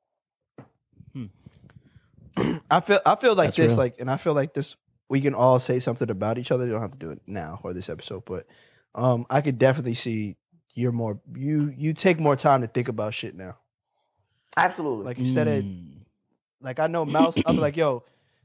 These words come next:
Speaker 2: Mouse, Mouse will, Mouse will do some, text me some shit, and I'll be like, "Yo, my nigga, you <laughs> know you could do this shit." And to the point now that he know if he texts me and I don't respond, he just know to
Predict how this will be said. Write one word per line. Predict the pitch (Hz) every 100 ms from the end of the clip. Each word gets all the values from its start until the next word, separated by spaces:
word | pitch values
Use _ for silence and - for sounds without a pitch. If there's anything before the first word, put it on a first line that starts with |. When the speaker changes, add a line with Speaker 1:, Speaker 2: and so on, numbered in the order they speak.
| -
Speaker 2:
Mouse, | 170 220 202
Mouse | 165 214 240
will, | 220 190 156 -
Mouse | 156 214 -
will | 185
do | 185
some, | - 165
text | - 190 185
me | 185
some | 202
shit, | 175 - 185
and | 147
I'll | 160
be | 151
like, | 143 135
"Yo, | 127
my | 117 113
nigga, | 113 104 104 - -
you | 135 120
<laughs> |
know | 139 139
you | 120 120
could | 117 101
do | 104
this | 95
shit." | - 90 - _ _ _ _ _ _ _ _ _ _ - - _ _ _
And | 151 156
to | 190
the |
point | 160 220 190
now | 185 214
that | 160
he | 208
know | 185 202
if |
he | 208
texts | 175 214 220
me |
and | 180
I |
don't | 185
respond, | 175 - 202 196
he | 214
just | 190 165
know | 175
to | 160 135